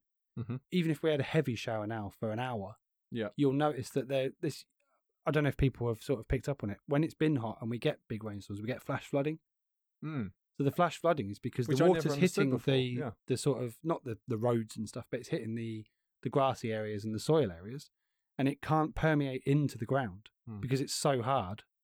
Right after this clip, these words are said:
Speaker 2: It's effectively like a road. So then all it does is it just, it pulls and then just runs off.
Speaker 1: So it's like having
Speaker 2: Not, not
Speaker 1: concrete
Speaker 2: running like
Speaker 1: everywhere.
Speaker 2: doing a race, but it'll,
Speaker 1: Yeah.
Speaker 2: <laughs> it'll
Speaker 1: Yeah.
Speaker 2: run to the lowest point,
Speaker 1: Yeah, so
Speaker 2: which
Speaker 1: it's
Speaker 2: is
Speaker 1: like,
Speaker 2: usually a drain
Speaker 1: it's like
Speaker 2: somewhere.
Speaker 1: everything's concreted over.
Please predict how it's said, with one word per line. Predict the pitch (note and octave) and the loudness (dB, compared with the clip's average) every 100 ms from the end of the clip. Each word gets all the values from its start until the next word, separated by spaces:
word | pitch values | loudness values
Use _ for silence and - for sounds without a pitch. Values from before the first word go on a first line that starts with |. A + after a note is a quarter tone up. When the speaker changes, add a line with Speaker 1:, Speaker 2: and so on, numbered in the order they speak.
| _ _ _ _ | _ _ _ _
Speaker 2:
It's | C3+ - | -2 0
effectively | - - A#2+ A#2+ | 0 -2 -2 -2
like | B2 D3+ - | 2 2 0
a | |
road. | E2+ F#2 G2 _ _ _ _ _ _ | -12 -16 -18 _ _ _ _ _ _
So | C#3+ | 0
then | C3 | 2
all | D#3+ | 4
it | C#3+ | 4
does | A#2+ C3 | 4 2
is | G#2+ | 2
it | A#2+ C3 | -2 0
just, | C3 - - _ | -2 -2 -10 _
it | D3 - | -6 -4
pulls | - F#3+ A#2 C#3+ F#3 - _ _ _ _ _ _ _ | 4 4 4 -4 -8 -14 _ _ _ _ _ _ _
and | D3 C#3+ | 2 2
then | C3+ | 2
just | C#3 C3+ | 0 2
runs | D3 G#2 | 2 2
off. | C3+ - _ _ _ _ _ _ | -2 -4 _ _ _ _ _ _
Speaker 1:
So | |
it's | B2+ | -2
like | C#3+ B2 | -2 2
having | B2+ | 4
Speaker 2:
Not, | G3 | 4
not | C#3+ | 6
Speaker 1:
concrete | F#3 F#3 | 4 6
Speaker 2:
running | D3 C3+ | 2 2
like | B2+ - | 0 2
Speaker 1:
everywhere. | C3+ | 2
Speaker 2:
doing | A#2+ | 2
a | C#3 | 0
race, | G#2+ | 0
but | - D3+ | 0 2
it'll, | D#3 | 4
Speaker 1:
Yeah. | C#3 F#3+ - | 6 4 2
Speaker 2:
<laughs> | _ - | _ 0
it'll | D#3+ D#3 | 4 4
Speaker 1:
Yeah. | D3+ | 6
Speaker 2:
run | E3 D#3 | 6 4
to | - | 2
the | C#3 | 0
lowest | C#3+ C3+ A#2 | 2 2 0
point, | - D3 F#2 | 0 0 0
Speaker 1:
Yeah, | F#3 | 2
so | D#3 | 4
Speaker 2:
which | D3 | 4
Speaker 1:
it's | D#3 | 4
Speaker 2:
is | |
Speaker 1:
like, | E3 | 4
Speaker 2:
usually | F3+ B2 A#2 | 4 4 0
a | |
drain | C#3 B2 F2+ F#2 - | 2 0 -2 -10 -8
Speaker 1:
it's | - | 0
like | C3 | 0
Speaker 2:
somewhere. | A#2 | 0
Speaker 1:
everything's | A2 G#2 G2+ | -2 -4 -8
concreted | - G#2 G2 G2 G#2 | -6 -8 -8 -10 -6
over. | G#2 F#2+ - | -8 -8 -12